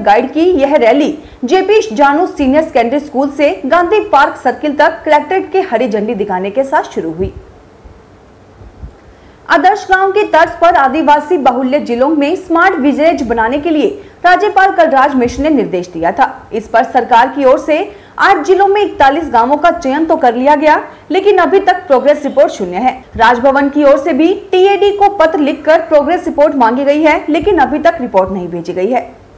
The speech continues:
प्रदेश कांग्रेस कमेटी की ओर से आज अगस्त क्रांति दिवस के उपलक्ष्य में प्रदेश एवं जिला स्तर पर स्वतंत्रता सेनानियों एवं वरिष्ठ कांग्रेस जनों का सम्मान किया गया। जयपुर स्थित प्रदेश कांग्रेस मुख्यालय में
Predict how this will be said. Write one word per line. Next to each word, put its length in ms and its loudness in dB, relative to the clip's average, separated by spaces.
प्रदेश 380 0
कांग्रेस 420 0
कमेटी 360 2
की 160 0
ओर 160 2
से 160 0
आज 220 4
अगस्त 340 0
क्रांति 320 0
दिवस 300 -2
के 80 -4
उपलक्ष्य 420 -2
में 240 -4
प्रदेश 400 0
एवं 320 0
जिला 260 -2
स्तर 300 0
पर 220 0
स्वतंत्रता 540 2
सेनानियों 520 2
एवं 240 2
वरिष्ठ 320 0
कांग्रेस 340 0
जनों 240 -2
का 160 0
सम्मान 420 -6
किया 200 -4
गया। 200 -2
जयपुर 360 0
स्थित 220 -4
प्रदेश 380 2
कांग्रेस 400 0
मुख्यालय 420 0
में 260 -2